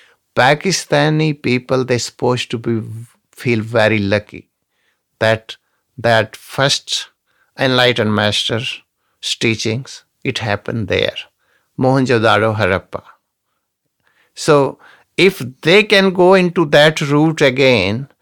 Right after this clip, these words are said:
and they follow the teachings, because that is the universal mantra started from there. They forgot it. Hope they remember it again.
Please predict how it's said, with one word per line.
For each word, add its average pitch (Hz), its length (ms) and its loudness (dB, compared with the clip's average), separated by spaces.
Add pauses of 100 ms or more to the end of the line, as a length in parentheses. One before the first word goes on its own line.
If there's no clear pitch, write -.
(200)
and 165 220 0
they 160 120 4
follow 147 440 2
the 147 160 2
teachings, 131 760 -4 (360)
because 147 320 2
that 143 200 4
is 151 120 -4
the 135 300 2
universal 139 680 0
mantra 117 440 -2
started 101 600 -4
from - 420 -12
there. - 240 -8 (1300)
They 143 100 2
forgot 107 560 -2
it. - 160 -14 (880)
Hope 123 420 0
they 104 160 0
remember 95 580 -4
it 82 260 -8
again. - 460 -10